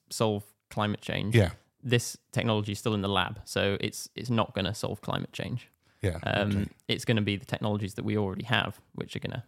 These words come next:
Speaker 1: gonna help us there. We'll need this in the future 'cause
Speaker 2: Yeah.
Speaker 1: w-, w-, we won't have enough iridium to last forever. Um, but yeah, it's, in terms of actually building systems and, and deploying them in the world, it's gonna be the traditional alkaline and the,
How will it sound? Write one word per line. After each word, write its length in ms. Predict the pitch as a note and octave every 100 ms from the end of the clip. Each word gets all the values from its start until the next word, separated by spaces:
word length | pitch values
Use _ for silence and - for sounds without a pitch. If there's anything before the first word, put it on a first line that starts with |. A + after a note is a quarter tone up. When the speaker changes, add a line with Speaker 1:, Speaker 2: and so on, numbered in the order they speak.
| _
Speaker 1:
gonna 160 | - G2
help 240 | F#2+ G2+
us 120 | - -
there. 240 | F#2+ G#2+ _ _ -
We'll 160 | A#2
need 240 | B2 D#3 A#2
this 200 | B2+ A2+
in 60 |
the 60 | G2
future 400 | C3+ C3 G#2 A#2+ -
'cause 180 | F#2+
Speaker 2:
Yeah. 160 | G#2 F2 - - - -
Speaker 1:
w-, 180 | A#2 -
w-, 260 | A2+ G2+ -
we 80 | A2+
won't 140 | G#2+ F#2+
have 100 | G2+
enough 180 | G2 -
iridium 400 | A2+ G#2+ G2+ G#2
to 100 | -
last 240 | G2 A2
forever. 320 | - G#2 G2+ - _ _ _ _ _ -
Um, 480 | - G#2+ G#2 A2 C3 _
but 180 | - -
yeah, 260 | A#2 G2 A2 -
it's, 280 | - - - _ _ _ -
in 100 | A#2
terms 200 | A2+ G#2+
of 60 | G#2
actually 600 | G#2 - G#2+ G2+ G#2 G#2+ _ -
building 460 | A2 G#2+ G#2 F#2+ G#2
systems 640 | - B2 - G#2+ G2+ G2+ G#2
and, 280 | G2+ G2+ -
and 140 | G2+
deploying 360 | - - G#2+ G#2
them 100 | G2+
in 80 | G2
the 80 | G2+
world, 340 | G#2 G2 G2+
it's 140 | G#2+
gonna 160 | - G#2
be 140 | G2 G2
the 220 | G2 A#2 -
traditional 400 | - G#2+ - G2
alkaline 500 | G2 - A2 G#2 G2+
and 140 | G#2 G2
the, 160 | -